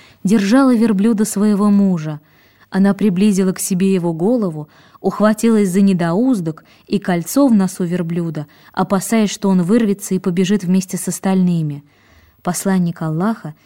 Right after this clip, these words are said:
салляллаху алейхи вассалям, время от времени кричал ей: «Ум Сулейм!», а она отвечала: «Да, пусть мои отец и мать будут выкупом за тебя, о посланник Аллаха». В день битвы при Ухуде Ум Сулейм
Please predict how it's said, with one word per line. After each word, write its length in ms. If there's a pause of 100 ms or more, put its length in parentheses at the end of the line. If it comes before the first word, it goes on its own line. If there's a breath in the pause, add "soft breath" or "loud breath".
(100)
салляллаху 580
алейхи 380
вассалям, 680 (260 soft breath)
время 380
от 140
времени 380
кричал 580
ей: 260 (300 soft breath)
«Ум 180
Сулейм!», 680 (380 soft breath)
а 160
она 220
отвечала: 680 (440 soft breath)
«Да, 480
пусть 240
мои 220
отец 440
и 40
мать 340
будут 320
выкупом 500
за 120
тебя, 380
о 60
посланник 640
Аллаха». 600 (760)
В 100
день 280
битвы 360
при 180
Ухуде 580 (400 soft breath)
Ум 200
Сулейм 560